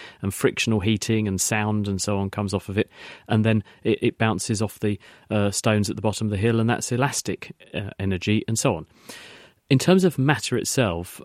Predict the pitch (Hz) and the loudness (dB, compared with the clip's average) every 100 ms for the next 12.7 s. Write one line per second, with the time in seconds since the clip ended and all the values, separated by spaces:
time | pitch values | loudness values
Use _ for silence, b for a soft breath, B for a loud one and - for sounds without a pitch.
0 | - 113 165 147 139 139 123 120 - 127 | -2 2 4 2 0 2 2 0 0 0
1 | 113 110 107 101 139 123 104 98 82 - | 0 0 0 2 2 2 2 -2 -4 -2
2 | 98 117 - - 123 - - 165 - - | -2 -2 -2 -2 -4 -2 0 0 0 -8
3 | - - 139 131 131 90 - - - 117 | -12 -2 2 4 4 0 -8 -12 -4 0
4 | 113 110 143 131 101 98 92 101 - 101 | 2 4 4 4 0 -2 -4 -6 -4 -4
5 | - 110 104 117 123 113 - - 123 107 | -4 -4 -2 2 4 2 0 -2 0 0
6 | 87 76 - - - _ 117 - 160 131 | -2 -6 -10 -12 -12 _ -4 4 4 4
7 | 123 120 113 - 135 117 104 107 - 110 | 2 2 2 0 0 2 0 -2 -2 -2
8 | 95 92 95 139 127 110 110 - - 107 | 0 -2 4 4 4 0 -2 -4 -4 -4
9 | 87 - B B 104 113 107 110 98 90 | -4 -14 B B 0 2 4 2 2 -2
10 | 85 - B B B B 131 131 - 135 | -8 -10 B B B B 4 4 2 2
11 | 131 92 87 - - - B B B B | 4 2 -2 -4 -8 -10 B B B B
12 | 120 147 135 131 131 - | 4 6 6 4 4 2